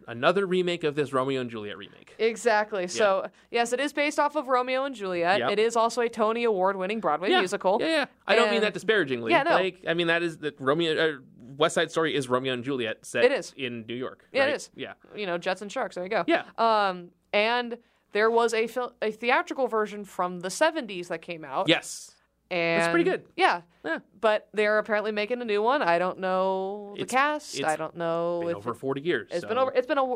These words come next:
Speaker 2: it's been a while.
Speaker 1: Yeah.
Speaker 2: So.
Speaker 1: Yeah.
Speaker 2: Um, but then there's also Dune.
Speaker 1: Yeah. So Dune is one of those seminal sci-fi movies. Um,
Speaker 2: Isn't Dave Bautista supposed to be in this?
Speaker 1: Is Dave Bautista in this? That, that makes it even better.
Speaker 2: Okay. <laughs>
Speaker 1: Did you say Bautista?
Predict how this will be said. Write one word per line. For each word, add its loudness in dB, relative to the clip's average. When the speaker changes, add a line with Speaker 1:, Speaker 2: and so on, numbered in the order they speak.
Speaker 2:
it's -4
been -2
a 2
while. 0
Speaker 1:
Yeah. 4
Speaker 2:
So. -4
Speaker 1:
Yeah. -2
Speaker 2:
Um, 0
but -14
then -6
there's -2
also -2
Dune. -6
Speaker 1:
Yeah. 4
So 0
Dune 0
is 0
one 2
of 0
those 0
seminal 0
sci-fi 0
movies. -12
Um, 2
Speaker 2:
Isn't -12
Dave -4
Bautista -12
supposed -12
to -14
be -10
in -12
this? -12
Speaker 1:
Is -2
Dave 0
Bautista 0
in 0
this? -4
That, 0
that 2
makes -2
it -4
even -4
better. -4
Speaker 2:
Okay. 4
<laughs> -8
Speaker 1:
Did 2
you 2
say 0
Bautista? -8